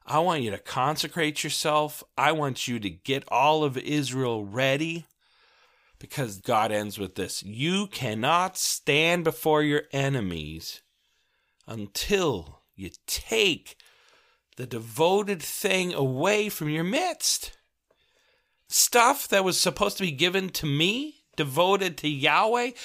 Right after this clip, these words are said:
devoted to my treasury, are now in your midst. And they're hidden. And they're in somebody's tent. Somebody in your tribe took stuff that was supposed to be devoted to me. Sherem, like I said, devoted to me.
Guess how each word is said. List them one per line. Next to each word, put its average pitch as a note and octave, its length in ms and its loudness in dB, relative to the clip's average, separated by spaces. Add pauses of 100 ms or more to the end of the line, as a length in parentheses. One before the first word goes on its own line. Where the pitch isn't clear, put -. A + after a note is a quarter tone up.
(180)
devoted E3+ 360 2
to E3+ 60 -2
my D#3 180 2
treasury, G3 600 0
are C#3+ 160 0
now F3 300 0
in D3 140 -2
your D#3 180 -4
midst. - 560 -10 (560)
And A2+ 100 -14
they're G#2+ 120 -12
hidden. C3+ 600 -8 (520)
And C3 140 -4
they're B2+ 80 -2
in C3+ 100 -4
somebody's F3 600 -2
tent. F3 320 -6 (340)
Somebody G#3+ 720 4
in F3 120 2
your C#3 100 2
tribe F#3 720 2
took - 340 -4
stuff - 840 0 (400)
that D#3 160 2
was D#3 140 -2
supposed E3 400 0
to D#3+ 80 -4
be C3 260 -2 (240)
devoted G#3 560 2
to C#4 80 -2
me. F3+ 460 -2 (760)
Sherem, F3 720 2
like B2 260 -4
I C3 100 -4
said, B2+ 420 -2 (280)
devoted A3 680 0
to C4+ 60 -2
me. F#3+ 500 -4